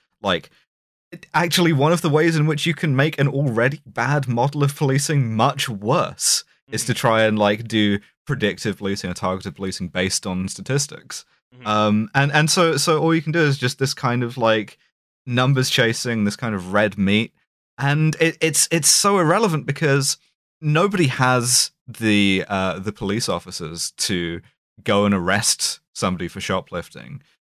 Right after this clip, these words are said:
Speaker 1: Nobody has, and, and if they are arrested, then they won't be prosecuted. If they are prosecuted, they won't go to court, because at every stage, there's this attritional aspect of austerity where there's no police left 'cause we can't pay for them.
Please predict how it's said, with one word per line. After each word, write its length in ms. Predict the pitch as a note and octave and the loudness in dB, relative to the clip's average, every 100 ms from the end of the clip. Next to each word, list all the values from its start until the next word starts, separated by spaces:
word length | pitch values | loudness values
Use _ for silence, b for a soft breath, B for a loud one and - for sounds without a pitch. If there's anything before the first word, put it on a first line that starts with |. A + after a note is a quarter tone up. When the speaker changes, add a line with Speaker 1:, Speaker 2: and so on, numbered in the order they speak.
| _ A#2 | _ -2
Speaker 1:
Nobody 400 | B2 D3+ E3 C#3 | 0 2 2 2
has, 380 | A#2+ A2+ A2 | 4 2 0
and, 340 | B2+ A2 A#2+ A#2+ | -4 0 0 2
and 260 | C3+ C#3+ | 2 2
if 100 | D3+ | 2
they 140 | E3 D3+ | 2 2
are 240 | F3+ E3+ | 4 4
arrested, 440 | A#2+ A#2 - G#2+ G#2 | 2 2 0 -4 -2
then 140 | G2+ | 0
they 100 | F#2+ | 0
won't 260 | G2 G2+ F2+ | 2 0 -2
be 80 | |
prosecuted. 680 | F2+ F2+ F2 G2+ F2+ E2 F#2 | -6 -4 -4 -6 -8 -8 -8
If 120 | F#2 | -8
they 100 | G2+ | 0
are 160 | G#2 B2 | 2 2
prosecuted, 600 | - F2+ - - F2+ F#2+ | 0 -4 -4 -6 -8 -6
they 120 | F2 | -8
won't 220 | F2 F#2+ E2 | -6 -6 -6
go 100 | F2+ | -6
to 60 | |
court, 300 | - C#3 G#2+ | -4 -2 -2
because 180 | A2+ C3+ | 0 0
at 80 | C3+ | 2
every 300 | D#3+ D#3+ B2+ | 0 0 -2
stage, 480 | - D3 F#2 E2+ B B B | 0 -2 -2 -6 B B B
there's 180 | A#2+ - | -2 2
this 180 | A#2 - | 0 0
attritional 920 | A#2+ - - D3 D3 D#3+ A#2+ G#2 F#2 B B - | -4 -2 -2 0 0 0 2 0 0 B B -6
aspect 500 | A2 - A#2+ A2 B2 | -4 0 0 0 0
of 100 | G#2 | 0
austerity 720 | G2+ - B2 B2+ C3 F2+ E2+ b b | 0 2 2 2 0 -6 -8 b b
where 380 | A2 B2+ A#2+ A2+ b _ A2 | 0 2 2 0 b _ -4
there's 320 | A#2+ G#2 G#2 | 0 2 2
no 180 | G2 F#2+ | 0 0
police 340 | C3 D3+ - | 0 0 0
left 200 | F2+ - | -4 -6
'cause 160 | G2 F#2+ | -10 -10
we 80 | |
can't 240 | F2+ F#2+ D#2 | -6 -6 -2
pay 180 | B2+ C#3+ | -2 -2
for 220 | F2 E2+ | -4 -12
them. 160 | F2+ | -16